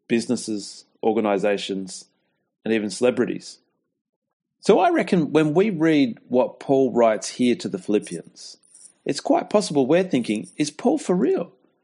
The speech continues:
He's in prison and people are trying to stir up trouble for him, and he says he's rejoicing?"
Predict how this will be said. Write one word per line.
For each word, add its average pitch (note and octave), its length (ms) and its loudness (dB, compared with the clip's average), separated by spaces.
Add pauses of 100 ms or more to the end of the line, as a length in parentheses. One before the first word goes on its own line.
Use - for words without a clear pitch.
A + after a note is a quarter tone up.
(600)
He's C#3+ 200 2
in C3 160 4
prison E3+ 560 2 (480)
and G2+ 240 -4
people D3+ 360 4
are G#2 60 2
trying C3+ 220 4
to A2 60 -2
stir D3 360 4
up G#2+ 160 -2
trouble A#2+ 260 2
for A#2+ 220 0
him, A2+ 180 2
and C3+ 80 2
he E3 120 4
says F3 260 2
he's C#3 180 0
rejoicing?" F3+ 600 0